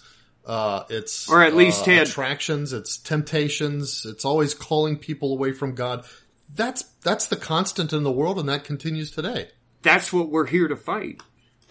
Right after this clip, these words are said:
Speaker 2: That's what the church is supposed to be fighting: is saying, "Hey, don't do it this way.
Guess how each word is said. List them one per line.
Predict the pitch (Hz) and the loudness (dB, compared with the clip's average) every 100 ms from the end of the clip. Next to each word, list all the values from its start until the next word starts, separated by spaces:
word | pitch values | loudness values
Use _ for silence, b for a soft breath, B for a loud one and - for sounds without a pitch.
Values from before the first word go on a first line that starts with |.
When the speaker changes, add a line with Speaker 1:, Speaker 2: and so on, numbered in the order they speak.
| - - _ _ _ - - _ - - | -16 -16 _ _ _ -20 -20 _ -20 2
Speaker 2:
That's | 151 156 | 4 6
what | 165 147 | 4 2
the | 117 | 2
church | 180 190 147 | 4 4 2
is | 117 | -6
supposed | - 170 226 | 0 2 2
to | - | 0
be | 95 | -4
fighting: | - 82 69 - - _ | -2 -4 -4 -12 -16 _
is | - 120 95 - _ _ | -4 -4 -4 -16 _ _
saying, | - - 135 110 | -20 -4 0 0
"Hey, | 120 156 117 85 _ - - | 0 0 0 -4 _ -20 2
don't | 156 165 | 4 6
do | 175 | 6
it | 160 | 6
this | 180 175 - | 2 0 0
way. | 117 113 117 | 2 2 0